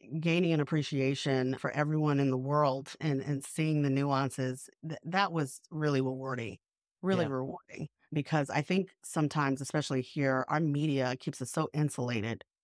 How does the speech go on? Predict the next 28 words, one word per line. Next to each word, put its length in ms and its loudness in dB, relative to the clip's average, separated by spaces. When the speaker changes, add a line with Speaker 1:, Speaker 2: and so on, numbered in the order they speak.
Speaker 1:
sometimes, 840 -2
and 180 -2
that 180 -2
to 100 -6
see 260 -2
it 100 -4
for 120 0
yourself 560 0
and 120 -2
to 80 -10
see 260 0
how 320 2
human 640 -4
everyone 440 2
is, 400 -2
and 80 0
the 60 0
fact 280 2
that 100 -2
they're 180 2
just 280 -4
not, 260 0
like, 360 -2
you 120 2
know, 360 -4
a 140 -4
post 640 -2
on 440 0